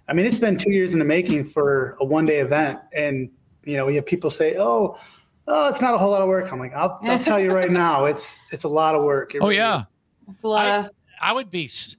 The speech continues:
Speaker 3: so anxious that, uh, that something wasn't done or that I forgot something, you know? Is
Speaker 2: Well,
Speaker 3: that,
Speaker 2: I,
Speaker 3: are you
Speaker 2: I lost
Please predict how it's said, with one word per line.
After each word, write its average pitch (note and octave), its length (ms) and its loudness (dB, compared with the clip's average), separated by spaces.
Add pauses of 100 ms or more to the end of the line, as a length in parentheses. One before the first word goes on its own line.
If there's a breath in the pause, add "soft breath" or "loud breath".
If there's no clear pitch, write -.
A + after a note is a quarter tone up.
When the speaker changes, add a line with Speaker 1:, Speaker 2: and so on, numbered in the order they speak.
Speaker 3:
so G#3 360 0
anxious - 640 0
that, G#2 220 0
uh, B2 200 2
that A2 180 0
something E3 480 -2
wasn't B2 400 2
done G2 380 2
or F2+ 80 4
that G2 180 2
I G2+ 60 4
forgot G#2 500 0
something, D#2 480 -8
you E2 100 -4
know? B2 240 2
Is C#3+ 120 2
Speaker 2:
Well, D3+ 160 2
Speaker 3:
that, - 40 0
Speaker 2:
I, - 20 2
Speaker 3:
are C3 40 2
you D#3+ 120 2
Speaker 2:
I - 60 0
lost C#4 300 0